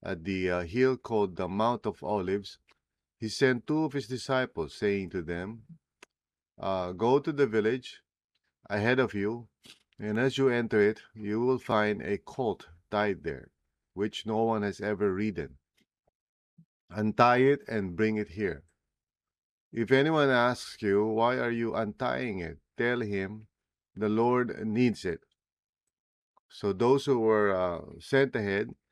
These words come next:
uh, went and found it, uh, uh, just as he had told them.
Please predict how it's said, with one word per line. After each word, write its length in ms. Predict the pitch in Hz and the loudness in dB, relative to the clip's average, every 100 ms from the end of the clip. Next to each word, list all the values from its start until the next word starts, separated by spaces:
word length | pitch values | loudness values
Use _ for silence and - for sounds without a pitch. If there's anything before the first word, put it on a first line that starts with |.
| _ _ _ - | _ _ _ -10
uh, 320 | 101 98 95 | -4 -2 -2
went 560 | 95 113 131 127 - - | 0 0 0 -4 -14 -10
and 160 | 110 95 | -8 -8
found 640 | - 123 120 123 123 - | -2 0 2 0 -4 -10
it, 320 | - 120 120 - | -6 -4 -4 -8
uh, 240 | 107 101 - _ _ | -6 -6 -6 _ _
uh, 160 | 104 101 | -6 -4
just 320 | 90 139 135 | -2 -2 -2
as 240 | 120 - | -8 -6
he 80 | 123 | -4
had 160 | 117 - | -4 -4
told 320 | 127 123 110 | -4 -4 -4
them. 240 | 92 78 | -6 -8